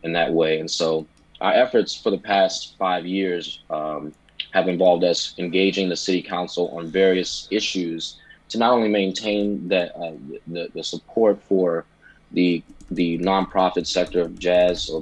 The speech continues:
music and arts and culture in Washington, D C through the Commission on the Arts and Humanities, but also the for-profit sector with the Office of Cable Television,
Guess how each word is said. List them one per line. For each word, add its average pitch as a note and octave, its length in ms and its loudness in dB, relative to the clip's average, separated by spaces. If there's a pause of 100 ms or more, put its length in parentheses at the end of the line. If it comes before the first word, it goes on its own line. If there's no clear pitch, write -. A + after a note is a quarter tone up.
music F2 360 -4
and F2 80 -6
arts F2 220 -6
and D#2+ 80 -14
culture F2 280 -4
in E2+ 40 -6
Washington, D#2+ 440 -4
D D#2+ 120 -2
C D#2+ 220 -6
through E2 200 -6
the D#2 200 -4 (760)
Commission G#2 340 0
on F2+ 80 2
the F2+ 80 0
Arts F2+ 220 2
and F2 80 -2
Humanities, F2+ 460 0
but F#2+ 100 2
also F#2+ 260 2
the D#2+ 80 -2
for-profit F#2 600 -2
sector E2+ 380 -4
with E2 200 -4
the D#2+ 160 -4
Office D#2+ 300 -6
of D#2+ 60 -12
Cable D2+ 260 -4
Television, D#2 640 -10